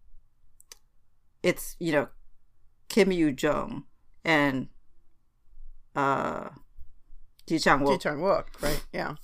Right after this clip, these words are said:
Speaker 1: Where, you know, she's young. He's not very young
Speaker 2: Yeah.
Speaker 1: anymore. <laughs>
Speaker 2: Right,
Speaker 1: It's
Speaker 2: right, right. He
Speaker 1: like
Speaker 2: was not that young when they made that, yeah.
Speaker 1: Nah, you know. And,
Speaker 2: Right.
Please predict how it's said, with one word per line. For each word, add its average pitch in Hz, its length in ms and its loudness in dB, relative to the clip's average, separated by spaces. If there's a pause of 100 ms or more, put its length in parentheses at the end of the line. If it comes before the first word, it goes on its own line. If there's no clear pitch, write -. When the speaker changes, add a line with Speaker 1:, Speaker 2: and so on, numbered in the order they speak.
(120)
Speaker 1:
Where, 165 440 6 (140)
you 403 100 2
know, 311 300 12 (260)
she's 302 280 6
young. 269 400 12 (120)
He's 240 240 6
not 175 260 12
very 165 240 6
young 170 200 8
Speaker 2:
Yeah. 156 80 4
Speaker 1:
anymore. 160 460 12
<laughs> - 40 8 (420)
Speaker 2:
Right, - 180 -2
Speaker 1:
It's - 220 12
Speaker 2:
right, - 260 12 (120)
right. 233 340 12
He 247 60 12
Speaker 1:
like 240 100 12
Speaker 2:
was 190 140 4
not 170 180 4
that 165 180 6
young 156 220 4
when 147 140 2
they 143 100 0
made 147 240 0
that, - 300 -4
yeah. 160 220 -2 (100)
Speaker 1:
Nah, 285 800 8
you 196 200 8
know. 160 380 8 (580)
And, 214 380 10
Speaker 2:
Right. 151 240 4